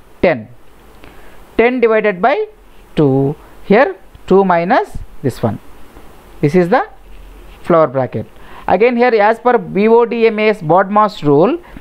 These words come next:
division performance is the first one. So ten divided by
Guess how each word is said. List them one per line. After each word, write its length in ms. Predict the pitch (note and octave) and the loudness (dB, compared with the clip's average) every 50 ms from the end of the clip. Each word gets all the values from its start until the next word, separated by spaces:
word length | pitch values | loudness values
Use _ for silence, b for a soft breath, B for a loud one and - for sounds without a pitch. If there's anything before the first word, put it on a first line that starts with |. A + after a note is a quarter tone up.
| B B B - C#3+ | B B B -6 -2
division 420 | D3 G#3+ G#3 A3+ A3 C4 C4+ C4 | 0 0 2 2 0 0 0 0
performance 600 | C4 - G3 F3 G3 F#3+ G3 G3 G3+ A#3+ D#4 - C#4+ | 0 -2 -2 0 2 2 2 2 0 -4 -4 -4 -4
is 100 | B3+ B3 | -2 0
the 100 | F#4+ F4 | 0 0
first 320 | - - D#3+ - - - | 0 0 -2 -2 -2 -2
one. 280 | C#3+ C3+ B2 A2+ A2+ - | -2 0 0 -2 -4 -6
So 240 | - - G#3+ A#3+ B3+ | -2 2 2 2 2
ten 240 | B3 - A3 A3+ A3+ | 2 0 -2 0 0
divided 240 | A#3 A#3+ A#3+ A3 G3+ | 0 0 0 0 0
by 300 | A3+ A#3+ A#3+ B3+ C4+ | 2 2 2 2 0